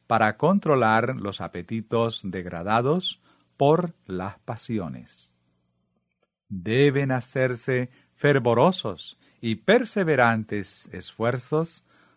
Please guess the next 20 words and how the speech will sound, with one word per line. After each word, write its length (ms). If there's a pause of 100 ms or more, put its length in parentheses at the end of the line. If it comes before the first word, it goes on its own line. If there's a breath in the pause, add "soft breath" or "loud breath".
(160 soft breath)
por 260
la 100
salvación 540
de 80
aquellos 640 (320 soft breath)
en 220
cuyos 520
corazones 840 (340 soft breath)
se 200
han 260
despertado 840 (340 soft breath)
un 480
interés. 1080 (1500)
Muchos 680 (280)
pueden 320
ser 180
alcanzados 840 (140)
solamente 1080
por 240
acciones 760